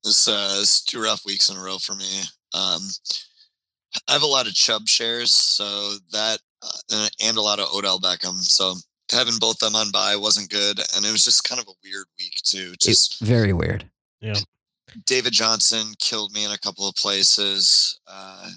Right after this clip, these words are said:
Speaker 1: it,
Speaker 2: Right.
Speaker 1: it just wasn't great all around.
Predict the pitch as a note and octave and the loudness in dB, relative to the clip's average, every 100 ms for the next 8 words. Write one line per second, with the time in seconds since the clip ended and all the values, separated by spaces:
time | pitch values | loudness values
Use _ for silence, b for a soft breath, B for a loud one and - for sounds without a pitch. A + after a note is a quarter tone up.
0 | _ - - - - _ - - - - | _ -2 0 -2 -6 _ -4 0 2 0
1 | - _ _ F#2 F#2 F#3 - F#2 F2+ F2+ | -4 _ _ -2 -2 -2 -8 -8 -6 -4
2 | F#2+ G2 G2 G2 | -6 -6 -6 -6